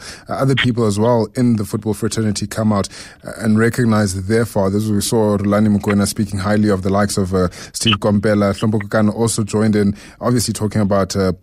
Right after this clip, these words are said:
uh, Coach Pitso. Um, how important is, you know, a role's, uh, a coach's role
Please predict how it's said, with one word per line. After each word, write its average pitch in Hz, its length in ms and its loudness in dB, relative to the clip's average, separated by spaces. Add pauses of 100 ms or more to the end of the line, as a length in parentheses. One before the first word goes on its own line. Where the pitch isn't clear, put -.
uh, 104 100 -2
Coach - 320 -2
Pitso. 107 400 0 (340)
Um, 110 560 2 (140)
how 156 160 2
important 131 560 0
is, 113 360 0 (460)
you 127 80 0
know, 120 120 2
a 127 100 0
role's, 120 440 2 (140)
uh, 104 340 -6
a 107 40 -8
coach's 120 520 0
role 107 380 2